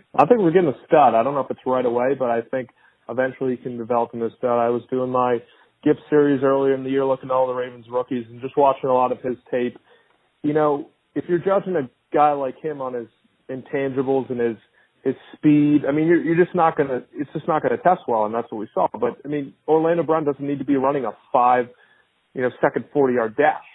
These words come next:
He's never gonna need to run that. He needs to be a big guy on the right side that's, you know, just a mammoth of a tackle, and that's exactly what he is. I mean, he can absorb defenders. I think there was a lot of talk. He's not physical. I mean, I watched him against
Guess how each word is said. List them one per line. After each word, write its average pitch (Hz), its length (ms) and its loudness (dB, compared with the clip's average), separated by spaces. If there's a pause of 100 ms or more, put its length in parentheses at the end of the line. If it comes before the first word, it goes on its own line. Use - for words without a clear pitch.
He's 147 180 -4
never 151 300 -2
gonna 135 180 -6
need 131 220 -6
to 117 80 -4
run 123 220 -2
that. 95 180 -12
He 123 80 -8
needs 120 260 -8
to 123 80 -10
be 123 140 0
a 110 60 0
big 131 340 0
guy 131 420 4 (440)
on 131 120 -8
the 123 60 -6
right 123 260 -2 (100)
side 120 340 -2
that's, 117 180 -6 (340)
you 131 80 -10
know, 131 140 0
just 120 160 -12
a 127 60 -2
mammoth 127 560 -4
of 127 120 -6
a 123 60 -8
tackle, - 500 -6
and 113 120 -10
that's 113 160 -10
exactly 120 480 -4
what 117 140 -2
he 117 80 -2
is. 120 200 -4 (120)
I - 40 -12
mean, 120 140 -10
he 131 100 -6
can 120 140 -6
absorb 117 640 4
defenders. 110 560 -4 (380)
I 127 120 2
think 139 160 2
there 135 100 0
was 120 100 -2
a 123 40 4
lot 123 220 4
of 120 120 -6
talk. 127 280 -2 (220)
He's - 160 -8
not 131 260 -2
physical. 160 640 -2
I 131 60 -8
mean, 123 120 -6
I 131 100 2
watched 139 300 -2
him 127 100 -10
against 113 280 -8